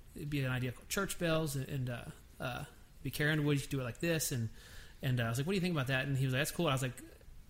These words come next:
I saw on my calendar that in a month I ha-, was writing with Hillary Lindsay and Brett James, and they've written a bunch of Carrie Underwood stuff. They're kind of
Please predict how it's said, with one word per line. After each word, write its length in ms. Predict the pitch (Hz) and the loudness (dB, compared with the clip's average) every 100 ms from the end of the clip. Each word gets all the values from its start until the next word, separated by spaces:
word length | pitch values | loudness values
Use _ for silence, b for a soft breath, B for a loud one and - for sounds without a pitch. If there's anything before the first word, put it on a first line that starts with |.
| - | 4
I 60 | - | 6
saw 220 | - 151 | 8 6
on 140 | 143 | 6
my 80 | 131 | 4
calendar 580 | - - 294 165 123 123 | 2 2 2 2 2 2
that 140 | 123 135 | 2 2
in 120 | 127 | 2
a 40 | |
month 580 | 117 143 214 165 - - - | 2 4 2 2 -4 -10 -2
I 140 | 139 | 0
ha-, 160 | 123 131 | 2 2
was 140 | 131 | 2
writing 300 | 120 123 123 120 | 4 4 4 0
with 160 | 117 - | -2 -6
Hillary 280 | - 139 131 | 0 4 6
Lindsay 440 | 131 123 135 180 - | 6 4 0 -4 -4
and 100 | 143 | -2
Brett 200 | 127 123 | 0 0
James, 480 | 156 190 190 170 - B B B B | 0 0 0 -4 -8 B B B B
and 160 | 147 135 | 2 6
they've 240 | 131 131 | 6 6
written 160 | 131 131 | 4 2
a 40 | |
bunch 180 | 120 117 | 4 2
of 80 | 127 | 0
Carrie 180 | 131 131 | 0 2
Underwood 280 | 180 85 - | 0 -4 -6
stuff. 260 | - - | -8 -8
They're 120 | 151 | -8
kind 200 | 123 113 | -6 -4
of 180 | 113 113 | -4 -4